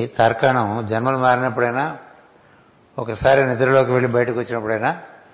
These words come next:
మొట్టమొదటి భావం ఏం కలుగుతుంది అనేది మనం మళ్ళీ జన్మెత్తినప్పుడు మనకి ఎలా ప్రారంభమవుతుంది అనేటువంటిది తెలుస్తూ ఉంటుంది. అందుచేత అజామిళుడికి ఒక ఆలోచన వచ్చింది, మనకి ఎలా ఈ విధంగా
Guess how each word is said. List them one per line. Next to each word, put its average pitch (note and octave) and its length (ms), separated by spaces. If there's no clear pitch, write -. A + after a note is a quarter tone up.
మొట్టమొదటి D3+ 640
భావం C#3+ 320
ఏం C#3+ 220
కలుగుతుంది C3 580
అనేది B2 340
మనం C3+ 240
మళ్ళీ C#3+ 220
జన్మెత్తినప్పుడు C#3 600
మనకి C#3 200
ఎలా B2 180
ప్రారంభమవుతుంది A#2+ 920
అనేటువంటిది A#2 460
తెలుస్తూ B2 400
ఉంటుంది. - 280
అందుచేత D3+ 420
అజామిళుడికి D3 800
ఒక C3+ 140
ఆలోచన C#3+ 480
వచ్చింది, A2+ 320
మనకి A#2 240
ఎలా C3 200
ఈ D3 140
విధంగా B2 460